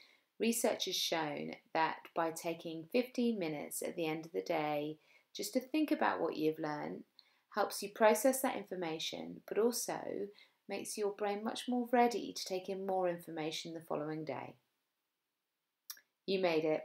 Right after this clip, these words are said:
It's the end of day one, and he's still here. He is, isn't he?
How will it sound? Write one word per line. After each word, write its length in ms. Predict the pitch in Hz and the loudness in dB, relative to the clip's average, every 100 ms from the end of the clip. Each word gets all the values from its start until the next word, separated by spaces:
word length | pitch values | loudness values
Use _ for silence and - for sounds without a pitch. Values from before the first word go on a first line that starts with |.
| - | -4
It's 240 | 175 160 - | -6 -4 -2
the 120 | 170 | 0
end 180 | 160 165 | 0 -2
of 100 | 160 | 0
day 180 | 156 | 2
one, 360 | 156 156 156 156 - - | 2 0 -2 -6 -12 -6
and 100 | 170 | -4
he's 140 | 170 | -2
still 280 | - 180 165 | 4 4 4
here. 420 | 156 151 143 151 - _ _ _ _ | 4 2 2 -4 -14 _ _ _ _
He 200 | 165 180 | 0 0
is, 180 | 143 - | -2 -8
isn't 200 | - 180 | -8 -8
he? 160 | 196 | -8